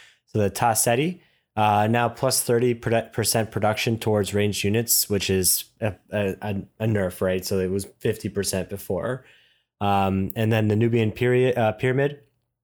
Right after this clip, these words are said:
um, increases to plus two faith and plus two food. I think it was plus one each, right?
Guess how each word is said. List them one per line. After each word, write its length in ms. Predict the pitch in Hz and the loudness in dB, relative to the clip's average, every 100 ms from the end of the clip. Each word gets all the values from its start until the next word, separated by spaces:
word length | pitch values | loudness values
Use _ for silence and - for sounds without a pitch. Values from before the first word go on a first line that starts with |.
| _ _ - | _ _ -6
um, 500 | 107 107 107 104 98 - - _ - | 0 2 2 2 -2 -4 -14 _ -6
increases 500 | 110 123 - 120 110 | 0 0 2 0 0
to 160 | 120 104 | 0 -2
plus 300 | - 117 - | 0 0 0
two 160 | 120 | -2
faith 400 | - 110 117 117 | 0 0 0 -2
and 160 | 110 98 | -4 -2
plus 200 | - 98 | -2 -2
two 160 | - 92 | 0 -2
food. 320 | - 80 - _ _ _ _ _ | -4 -8 -8 _ _ _ _ _
I 60 | 117 | 0
think 60 | |
it 40 | 147 | 2
was 100 | - | 0
plus 260 | - 113 | -2 -2
one 260 | 117 98 85 | 0 -2 -2
each, 200 | 82 - | -6 -4
right? 280 | 90 117 | -4 -4